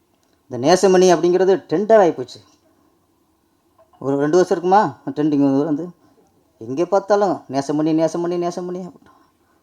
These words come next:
அந்த அளவுக்கு இன்னைக்கு அந்த ட்ரெண்டிங்கில் உள்ள படம். தேவானி மேடம், ஒரு ராசியான ஆர்டிஸ்ட். அப்புறம் எனக்கு சூர்யா,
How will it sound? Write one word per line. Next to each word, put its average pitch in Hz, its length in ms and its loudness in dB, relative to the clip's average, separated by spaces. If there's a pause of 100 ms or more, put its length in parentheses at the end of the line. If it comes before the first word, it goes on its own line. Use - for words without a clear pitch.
(140)
அந்த 156 260 -4
அளவுக்கு 175 260 0
இன்னைக்கு 151 300 -2
அந்த 135 100 -4
ட்ரெண்டிங்கில் 139 400 -6
உள்ள 117 200 -6 (1200)
படம். 123 300 -8 (2000)
தேவானி 131 300 -6
மேடம், 117 240 -10 (220)
ஒரு 107 160 -18
ராசியான 110 580 -12
ஆர்டிஸ்ட். 98 260 -20
அப்புறம் 165 260 -4 (640)
எனக்கு 160 300 0
சூர்யா, 196 380 6